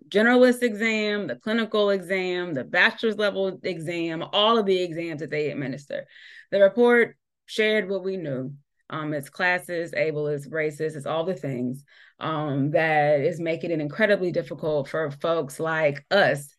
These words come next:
to be reflected in this field, to be licensed and credentialed. It's keeping us from gaining access to certain jobs. It's keeping us in low,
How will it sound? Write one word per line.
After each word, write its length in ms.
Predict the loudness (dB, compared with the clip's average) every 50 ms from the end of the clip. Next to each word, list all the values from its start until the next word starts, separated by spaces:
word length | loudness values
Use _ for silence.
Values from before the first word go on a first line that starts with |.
| _ -8
to 160 | -6 -4 -4
be 180 | -2 -2 -2 0
reflected 580 | 0 0 0 0 -2 -2 -2 -2 -4 -4 -2 -2
in 160 | -2 -2 -2
this 160 | -4 -6 -6
field, 400 | -2 2 4 6 6 6 6 2
to 100 | 0 -4
be 120 | -4 -4
licensed 560 | -2 0 2 2 2 0 -2 -4 -4 -4 -2 -4
and 160 | -4 -4 -4
credentialed. 600 | -2 -2 -2 -2 -2 -2 0 0 0 0 -2 -4 -8 -18 -20 -16 _ -8
It's 140 | -8 -4 0
keeping 320 | 0 0 2 4 4 6
us 160 | 6 4 4
from 100 | 2 -2 -2
gaining 360 | 0 0 -2 -2 -2 0 2
access 580 | 2 2 2 0 -4 -4 -2 0 0 -2 -4 -6
to 200 | -8 -8 -8 -6
certain 400 | -4 -2 0 0 0 -2 -2 -2
jobs. 420 | -2 0 0 0 0 -2 -2 -6
It's 120 | -8 -8 -6
keeping 300 | -4 -4 -4 -4 -4 -4
us 140 | -4 -6
in 140 | -6 -6 -2
low, 340 | 0 0 0 0 -2 -4